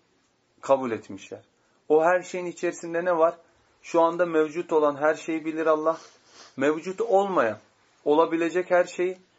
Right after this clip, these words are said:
mümkün olan ve mümkün olmayan her şeyi Allah subhanahu wa ta'ala ilmiyle ne yapmıştır? Kuşatmıştır. Alimul gaybi ve şehade. O gaybı da şehade, görüneni de bilendir.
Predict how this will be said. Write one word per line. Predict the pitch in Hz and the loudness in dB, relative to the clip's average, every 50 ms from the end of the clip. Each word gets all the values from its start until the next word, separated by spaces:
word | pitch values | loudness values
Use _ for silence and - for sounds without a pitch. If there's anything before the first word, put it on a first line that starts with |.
| _ _ _ _ _ _ _ - | _ _ _ _ _ _ _ -6
mümkün | 135 151 170 180 175 - 214 202 | -2 -2 -2 -2 -4 -6 -4 -2
olan | 196 190 185 196 208 202 190 175 | 0 2 2 2 2 0 0 -2
ve | 180 196 | -4 -4
mümkün | 196 190 190 185 180 - 202 202 | -4 -4 -8 -8 -8 -8 -6 -4
olmayan | 208 208 196 180 165 160 151 | -4 -2 -2 0 0 0 2
her | 147 147 143 | 2 0 0
şeyi | 147 - - 165 160 | 0 -4 -6 -2 -2
Allah | 151 151 151 165 160 | -2 -2 -2 -4 -6
subhanahu | - - - 147 143 143 135 135 | -6 -4 -4 -2 0 0 0 0
wa | 135 | 0
ta'ala | - 135 135 143 160 165 - - | 0 0 0 2 0 0 -2 -4
ilmiyle | 151 143 139 151 165 170 165 151 143 139 | -8 -8 -8 -8 -8 -6 -6 -4 -2 0
ne | 156 | 0
yapmıştır? | 156 156 156 139 127 - - - 175 175 - _ _ _ _ _ _ _ | -2 -2 -4 -8 -18 -14 -10 -10 -10 -10 -12 _ _ _ _ _ _ _
Kuşatmıştır. | - - 120 - - 113 - - 107 95 - - - - _ _ _ _ _ _ _ _ _ _ _ _ _ _ _ _ _ _ _ _ _ _ _ _ _ - | -10 -8 -6 -4 -4 -4 -6 -6 -14 -18 -18 -20 -20 -20 _ _ _ _ _ _ _ _ _ _ _ _ _ _ _ _ _ _ _ _ _ _ _ _ _ 2
Alimul | 143 147 151 156 165 160 151 147 139 139 | 4 4 4 4 0 -2 -4 -2 -2 0
gaybi | 160 160 160 151 165 170 156 | 0 0 0 0 -2 0 2
ve | 143 127 | 0 0
şehade. | - - - 117 110 110 101 98 98 104 - _ _ _ _ _ | 0 -4 -6 -6 -4 -4 -6 -6 -8 -12 -20 _ _ _ _ _
O | - 151 160 143 | 0 0 2 2
gaybı | 139 147 143 143 147 175 170 | 2 2 2 2 -2 -2 0
da | 160 180 202 202 - _ _ _ _ _ | 2 2 0 0 -4 _ _ _ _ _
şehade, | - - - 156 143 147 151 139 123 107 104 | -8 -2 0 0 2 2 2 2 0 -2 -6
görüneni | 104 107 113 131 135 139 139 147 143 147 165 170 151 | -8 -4 -4 -2 -2 -2 -2 -4 -4 -4 -4 -4 0
de | 131 139 160 - _ _ _ _ _ _ _ _ _ _ - | 0 0 -2 -2 _ _ _ _ _ _ _ _ _ _ -6
bilendir. | 143 139 135 131 113 101 95 95 - | -4 -2 -2 -2 -2 -4 -8 -14 -18